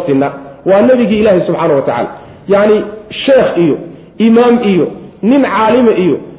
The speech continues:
hadal Nabi Maxamed lama simi karo salawatullahi wasalaamu calayhi. Markii la yidhahdo Nabi Maxamed baa saa yidhi, waxay nagu aadan saan soo marnaba inaan idhaahdo, "Samicnaa wa atacnaa," maqalna way yeelna macna. "Laa tajcaluu," ha yeelina,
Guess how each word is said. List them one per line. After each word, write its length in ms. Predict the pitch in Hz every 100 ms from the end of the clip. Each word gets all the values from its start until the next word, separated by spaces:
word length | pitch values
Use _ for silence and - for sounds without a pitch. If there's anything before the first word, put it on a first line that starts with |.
| -
hadal 380 | 220 262 254 254
Nabi 140 | 262
Maxamed 300 | 233 220 226
lama 160 | 226 233
simi 200 | 220 196
karo 160 | 190
salawatullahi 440 | 190 185 170 156 135
wasalaamu 240 | 127 110
calayhi. 200 | 101 - - -
Markii 400 | 254 294 277 262
la 120 | 240
yidhahdo 260 | 233 226 226
Nabi 180 | 254 233
Maxamed 300 | 214 247 208
baa 140 | 214 -
saa 160 | 254
yidhi, 200 | 247 233
waxay 260 | 233 240 226
nagu 160 | 233 247
aadan 320 | 226 220 208
saan 180 | 240 226
soo 140 | 226 247
marnaba 280 | 226 220 226
inaan 200 | 226 208
idhaahdo, 280 | 202 208 254 - - -
"Samicnaa 400 | 269 285 254 254
wa 100 | 226 202
atacnaa," 340 | - 208 202
maqalna 360 | 196 196 214 190
way 160 | 170
yeelna 240 | 175 170 139
macna. 240 | 127 117 - - - - -
"Laa 220 | 175 226 247
tajcaluu," 520 | 247 240 214 240 226
ha 80 | 220
yeelina, 400 | 226 233 226